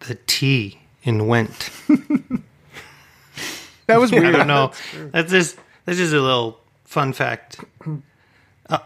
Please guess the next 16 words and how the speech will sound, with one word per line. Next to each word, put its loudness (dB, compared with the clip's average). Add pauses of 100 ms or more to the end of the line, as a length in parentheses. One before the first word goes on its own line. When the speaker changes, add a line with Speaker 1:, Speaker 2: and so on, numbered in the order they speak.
Speaker 1:
amongst 2 (140)
the -6
talk -2
of -10 (100)
Michael -4
Jackson -2
molesting -2
George -4
Wendt, -2 (1200)
he 2
also 2
would 0
overpronounce -2
the -16
T. -8
Speaker 2:
Yeah. 0